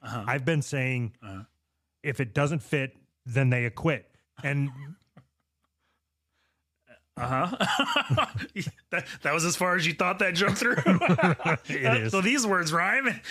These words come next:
Speaker 1: <laughs> O J said it. <laughs> O J, O J's lawyer said it. We're going with that. <laughs> And joke done.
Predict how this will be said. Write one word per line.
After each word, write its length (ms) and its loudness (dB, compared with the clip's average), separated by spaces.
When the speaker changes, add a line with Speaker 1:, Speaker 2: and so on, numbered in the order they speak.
Speaker 1:
<laughs> 260 -12
O 100 2
J 220 2
said 360 2
it. 440 0
<laughs> 40 -2
O 100 0
J, 240 0
O 80 2
J's 200 0
lawyer 260 2
said 240 0
it. 140 -6
We're 200 -2
going 200 2
with 100 2
that. 300 2
<laughs> 40 -4
And 440 0
joke 260 0
done. 220 -12